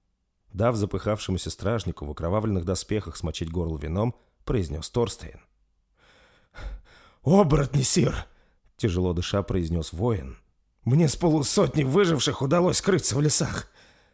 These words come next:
«А что остальные жители Ингольфгарда?» — вмешался командующий Дьярви Гунлов.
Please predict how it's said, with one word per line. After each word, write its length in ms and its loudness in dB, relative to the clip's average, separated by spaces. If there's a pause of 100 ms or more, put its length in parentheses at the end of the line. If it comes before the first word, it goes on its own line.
(360)
«А 160 0
что 240 2
остальные 480 4
жители 480 2
Ингольфгарда?» — 680 0 (340)
вмешался 520 0
командующий 500 -2
Дьярви 340 -2
Гунлов. 480 -4